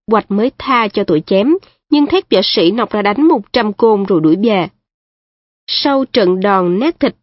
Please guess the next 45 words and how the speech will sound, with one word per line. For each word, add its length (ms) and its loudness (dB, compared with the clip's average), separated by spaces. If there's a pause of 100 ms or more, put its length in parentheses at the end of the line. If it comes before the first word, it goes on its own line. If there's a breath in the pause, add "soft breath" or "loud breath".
(140)
Đổng 260 0
Đồ 120 0
Na 240 -2
lủi 220 2
thủi 240 -2
về 160 0
trại. 320 0 (640)
Kế 120 0
đó 280 0
một 260 0
số 200 -4
đông 280 -2
tù 220 0
trưởng 400 0
đến 320 0
bảo 200 2
Đổng 240 -2
Đồ 120 2
Na: 280 0 (960)
"Chúng 200 -2
ta 300 0 (120)
tuy 160 0
là 140 0
người 160 0
Nam 260 0
Mang, 280 -2 (260)
nhưng 240 4
chưa 200 2
bao 120 2
giờ 220 0
dám 300 -2
phạm 280 0
bờ 160 2
cõi 180 0
Trung 260 -6
Quốc, 180 2 (340)
mà 200 0
Trung 240 -2
Quốc 260 2
cũng 240 0
chưa 220 -2
hề 220 0
xâm 260 -4
lấn 180 -2
ta. 280 0